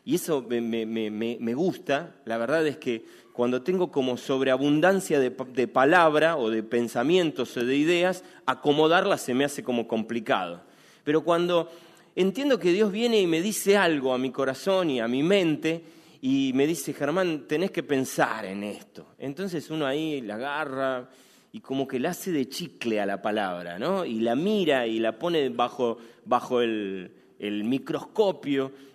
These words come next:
¿no? La, la, los, los queridos Reina y Valera, los, los traductores de la palabra que ha acompañado a la iglesia durante tanto tiempo, ellos utilizaron la palabra esc-, escudriñar, ¿no?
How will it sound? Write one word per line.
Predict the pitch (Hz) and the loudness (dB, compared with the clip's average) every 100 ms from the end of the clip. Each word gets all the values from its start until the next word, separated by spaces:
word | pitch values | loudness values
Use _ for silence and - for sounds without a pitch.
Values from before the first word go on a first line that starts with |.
| - | -4
¿no? | 151 208 208 - - _ - | 0 0 -4 -16 -20 _ -4
La, | 123 117 117 - | 0 2 0 -2
la, | 120 117 107 - | -2 -2 -4 -8
los, | 120 120 104 - - - _ - - _ _ _ | -4 -4 -4 -8 -18 -20 _ -20 -20 _ _ _
los | 113 - | -12 -4
queridos | 147 180 190 | 0 2 2
Reina | 151 160 226 214 175 | 2 4 6 6 4
y | 143 | 4
Valera, | 131 175 220 139 107 | 6 6 6 4 0
los, | 107 92 - | -2 -6 -14
los | - 113 - | -12 -12 -6
traductores | 123 120 113 170 165 | -4 -2 -2 -2 -2
de | 127 | -2
la | 117 117 | -2 -2
palabra | 123 147 147 135 113 - - _ _ | 0 0 0 0 -2 -10 -20 _ _
que | 117 117 | -2 0
ha | |
acompañado | 127 131 120 135 143 | 2 0 2 2 2
a | |
la | 131 | 2
iglesia | 135 151 139 | 0 -2 -2
durante | 120 120 113 120 | 0 -2 -4 -6
tanto | - 185 185 165 156 | -2 -2 0 -2 -4
tiempo, | 165 135 113 135 156 - - - _ | -2 0 0 -2 -4 -8 -20 -20 _
ellos | 151 175 156 | -8 -8 -8
utilizaron | 156 135 175 165 | -6 -4 -2 -2
la | 120 | 0
palabra | 147 170 143 | 0 0 -2
esc-, | - - | -6 -14
escudriñar, | - - - 143 127 139 156 202 180 123 90 82 - - | -12 -12 -6 -4 -2 0 2 4 4 2 -2 -12 -18 -8
¿no? | 127 214 233 | -2 -2 -4